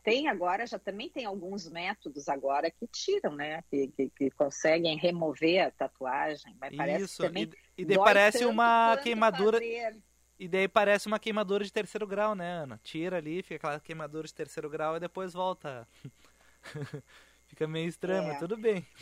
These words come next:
Speaker 2: <laughs>
Speaker 1: E, e a outra coisa legal que eu achei, mas isso aqui mais pra, pras mulheres, porque por enquanto é, é, é, tem a ver com esmalte.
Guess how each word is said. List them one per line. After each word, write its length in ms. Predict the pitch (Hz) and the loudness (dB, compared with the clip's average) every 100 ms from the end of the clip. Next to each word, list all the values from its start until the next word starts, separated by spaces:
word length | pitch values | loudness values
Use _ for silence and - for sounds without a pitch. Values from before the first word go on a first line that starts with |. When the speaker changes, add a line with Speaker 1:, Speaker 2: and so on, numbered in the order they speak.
| 127 127 | -18 -16
Speaker 2:
<laughs> 420 | 156 139 143 123 - _ _ 208 | -16 -14 -16 -18 -20 _ _ -10
Speaker 1:
E, 220 | 220 233 - | -8 -8 -4
e 180 | 240 233 | 0 4
a 140 | 208 | 4
outra 600 | 214 233 285 415 - 269 | 4 2 0 -2 -4 -6
coisa 680 | - 208 214 262 233 180 156 - _ | -4 -4 0 0 0 -4 -6 -8 _
legal 880 | 190 202 240 240 175 185 185 226 220 | -4 -2 -2 -4 0 2 4 2 0
que 180 | - 196 | -4 -4
eu 160 | 185 | -2
achei, 440 | 180 160 - 208 233 | -2 -4 -2 -2 -2
mas 240 | 185 160 | -6 -6
isso 240 | 185 - 185 | -6 -2 -4
aqui 340 | - 208 214 _ _ | -2 -4 -4 _ _
mais 480 | 190 202 185 202 - | -2 2 4 2 0
pra, 580 | - 214 208 214 214 220 - _ _ _ _ | 0 4 6 6 2 -4 -12 _ _ _ _
pras 240 | - 453 381 392 | -14 -12 -12 -8
mulheres, 640 | 370 254 208 196 170 - | 0 2 2 2 -4 -8
porque 220 | 190 - | -14 -12
por 180 | 196 214 | -6 -6
enquanto 440 | 202 202 208 220 233 | -6 -6 -6 -4 -6
é, 120 | 220 | -6
é, 200 | - 214 - 208 208 208 190 190 | -4 -4 -2 0 2 0 0 -2
é, 40 | 185 | -4
tem 220 | - 202 | -6 -8
a 40 | |
ver 160 | 190 196 | -10 -12
com 220 | - 226 | -10 -6
esmalte. 920 | 233 214 185 180 180 180 180 - 147 | -4 -4 -4 0 2 4 2 -2 -6